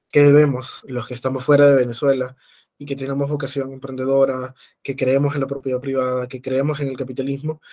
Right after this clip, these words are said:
eh, ser coherentes con lo que decimos, ser coherentes con nuestras acciones, ser coherentes con nuestro discurso, muy distinto a, a las ideas totalitarias que hay en el mundo, que afirman el control, que afirman el miedo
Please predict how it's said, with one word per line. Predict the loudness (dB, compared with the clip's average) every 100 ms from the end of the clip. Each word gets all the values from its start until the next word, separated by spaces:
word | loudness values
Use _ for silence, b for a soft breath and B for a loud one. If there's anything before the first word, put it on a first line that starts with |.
| B B _ _ 2
eh, | 2 2 0 -4 0
ser | 0
coherentes | 4 4 2 -2
con | -2 -2
lo | -2
que | -6
decimos, | -6 -4 -2 -4 -10 -10
ser | -4
coherentes | 0 0 0 -4
con | -6
nuestras | -6 -8 -10
acciones, | -2 0 0 -4
ser | -2
coherentes | 2 2 2 -2
con | -4
nuestro | -4 -4
discurso, | -6 -4 -4 -4 -8 -14 _ B B -2
muy | 2
distinto | 2 2 0 4 4 4
a, | 2 -6 b b -6
a |
las | -2 0
ideas | 2 2 0
totalitarias | -2 -2 0 -2 0
que | 0
hay | 0
en | 0
el | -2
mundo, | -4 -4 -8 b b b b _
que | -10 -6 -4 -6 -6 -8
afirman | -4 2 4 4 2 0 -4 _ _
el | -10 -8
control, | -6 0 6 8 8 4 -2 b b b b _ _ -12
que | -10 -10 -10 -10 -8 -8
afirman | 0 2 4 2 2 0 -2
el | -2
miedo | 2 4 4 2 -2